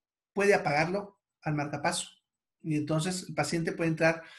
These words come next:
en los efectos de la patología que tiene. Entonces, ese es el único cuidado que hay que tener. Bueno, y el otro, no olvidarse el tiempo de duración que tiene, que dependiendo del, del modelo puede ser de dos años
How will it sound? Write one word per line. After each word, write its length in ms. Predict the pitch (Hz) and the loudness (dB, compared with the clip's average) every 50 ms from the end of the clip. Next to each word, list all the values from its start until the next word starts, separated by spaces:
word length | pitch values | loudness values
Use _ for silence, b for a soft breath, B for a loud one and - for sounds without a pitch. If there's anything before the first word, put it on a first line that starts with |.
| B B B B B _ | B B B B B _
en 140 | - 180 156 | -4 0 0
los 160 | 147 143 - | 0 0 0
efectos 680 | 147 - - 147 151 - - 165 170 - - - - _ | -2 -2 -2 -4 -4 -4 -4 -4 -4 -4 -8 -12 -16 _
de 260 | - 151 147 143 143 | -2 0 2 2 4
la 160 | 139 135 131 135 | 2 2 0 0
patología 640 | 139 139 - 143 143 139 135 156 151 147 151 - - _ _ _ _ _ _ | -2 -2 -2 -4 -6 -4 -2 -2 -2 -2 -4 -8 -14 _ _ _ _ _ _
que 120 | - 147 | -14 -12
tiene. 320 | 131 - 135 127 - 151 - | -10 -8 -8 -6 -6 -8 -10
Entonces, 340 | - - 151 151 - - | -8 -8 -8 -8 -8 -8
ese 80 | - 214 | -6 -6
es 100 | 208 - | -4 -2
el 60 | 220 208 | -2 -2
único 240 | 208 208 208 202 | -2 -2 -4 -6
cuidado 320 | - 202 180 170 175 180 180 | -4 -2 0 2 2 2 0
que 80 | 180 | -2
hay 60 | 165 160 | -4 -4
que 100 | 156 151 | -6 -6
tener. 340 | 151 147 151 147 139 - B B B B B B B B - | -4 -2 -2 -2 -2 -6 B B B B B B B B 0
Bueno, 200 | 247 240 220 208 | 4 6 6 8
y 60 | 202 | 8
el 60 | 208 | 8
otro, 380 | 220 214 233 233 226 - - - _ - - - | 6 4 2 -2 -4 -4 -8 -16 _ -18 -8 -2
no 120 | 180 202 | 0 2
olvidarse 720 | 196 190 190 185 185 190 185 185 - 202 208 208 - - _ _ _ _ | 2 4 6 8 8 8 8 6 2 -2 -2 -2 -6 -12 _ _ _ _
el 160 | 180 165 160 | -4 -4 -2
tiempo 280 | - 180 180 170 185 175 | 0 -2 -2 0 0 2
de 80 | 160 | 2
duración 420 | 165 165 165 160 - - 190 175 170 | 2 2 2 2 0 -2 -4 -4 -4
que 120 | 190 185 | -4 0
tiene, 340 | - 226 202 160 139 131 - | 2 2 2 2 0 -2 -2
que 160 | - 147 147 | -2 -2 -2
dependiendo 460 | 151 147 - 165 160 170 180 180 180 | -2 -2 -2 -2 0 0 0 0 0
del, 280 | 180 180 180 - - - _ _ _ _ _ _ - | -2 -2 -2 -6 -10 -18 _ _ _ _ _ _ -6
del 180 | 160 165 165 | -4 -2 -2
modelo 340 | 175 175 170 175 185 190 - | 0 0 0 0 0 -2 -2
puede 180 | 165 156 156 151 | -2 -2 0 0
ser 280 | 151 175 170 165 - - _ _ - | 0 0 0 -2 -2 -8 _ _ -6
de 120 | 156 151 | -4 0
dos 260 | 151 165 175 175 - | 2 2 2 2 0
años 580 | 180 170 165 156 156 175 185 185 - - - | -2 0 0 0 0 -2 -2 -4 -8 -12 -18